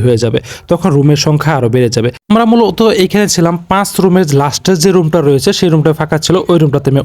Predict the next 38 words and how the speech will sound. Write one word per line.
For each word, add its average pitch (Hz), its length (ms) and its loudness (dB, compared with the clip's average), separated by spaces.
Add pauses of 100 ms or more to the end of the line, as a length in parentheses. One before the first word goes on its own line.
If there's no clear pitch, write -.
উঠেছিলাম। 127 420 0 (420)
প্রতিটা 240 340 0
রুমের 196 300 2
সামনে 196 180 0 (180)
কমন 208 360 2
একটি 165 160 -4
বারান্দা 165 380 0
রয়েছে, 156 320 2 (100)
যে 185 100 2
বারান্দায় 165 540 0
বসে 156 180 2
আপনি 147 140 2 (100)
চা 147 120 0
খেতে 160 280 -2
পারবেন। 143 320 0
তারই 160 260 2
পাশে 160 200 -2
কিন্তু 147 260 0
সুন্দর 160 300 2
একটি 151 220 -4
পুকুর 156 360 0
রয়েছে, 135 220 0 (440)
যেখানে 165 340 2
ফিশিং 165 340 0
করারও 160 300 4
সুযোগ 147 280 0
রয়েছে। 123 200 0 (100)
তো 170 40 0 (100)
চলুন 196 260 0
আমাদের 165 240 0
রুমটা 147 380 2
দেখে 127 200 -2
নিই। 123 100 -4 (380)
রুমটা 190 280 2
এটা 208 140 -2
একটা 208 180 -2
ছিল 196 140 0
মূলত 185 140 0